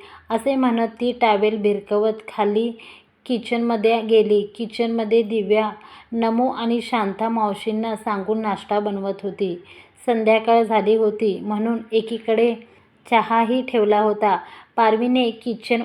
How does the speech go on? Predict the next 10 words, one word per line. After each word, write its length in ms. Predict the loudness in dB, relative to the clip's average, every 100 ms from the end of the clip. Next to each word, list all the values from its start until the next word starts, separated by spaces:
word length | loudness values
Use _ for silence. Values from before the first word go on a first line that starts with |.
| -4
ओट्यावर 420 | 0 2 4 2
असलेला 560 | -2 -8 -2 0 2 0
मिठाईचा 600 | -2 -2 2 2 2 -2
बॉक्स 360 | 0 0 -2 -10
घेऊन 380 | -8 -6 -6 -8 -2
त्यातून 320 | -2 0 -6 -4
एक 180 | -2 -2
गुलाबजामुन 760 | 0 2 2 2 0 -2 -2 -4
काढून 460 | -2 0 0 -4
तोंडात 400 | -4 -6 -4 -4